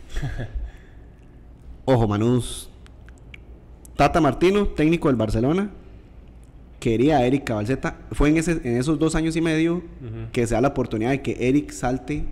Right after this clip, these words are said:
Speaker 2: al Barcelona de España.
Speaker 1: Sí.
Speaker 2: Ok, ojo, do-, que no sé cuántos ticos han tenido la oportunidad de ir. Sé que Froilán hasta jugó,
Speaker 1: Ujú.
Speaker 2: ¿verdad? Pero Eric Cabalceta tiene la oportunidad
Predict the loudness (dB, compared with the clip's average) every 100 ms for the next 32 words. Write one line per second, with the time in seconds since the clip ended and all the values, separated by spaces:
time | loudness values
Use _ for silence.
0 | -6 -6 -4 -4 -4 -4 -2 -4 -6 -6
1 | -6 -10 -16 -20 -20 -14 -14 -14 -20 -20
2 | -20 -20 -6 0 0 -2 -10 -18 -18 -2
3 | 2 4 4 4 2 4 2 4 2 0
4 | -2 0 0 0 -2 0 -6 -8 -10 -6
5 | -2 0 2 2 -2 -4 -2 0 2 2
6 | 0 -10 -18 -14 -6 -2 0 0 0 0
7 | 0 0 -2 -6 -6 0 -2 -2 -12 -12
8 | -4 -2 -2 -4 -14 -18 -20 -20 -12 0
9 | 4 4 4 4 0 0 -2 0 0 0
10 | -2 -4 -4 -2 -4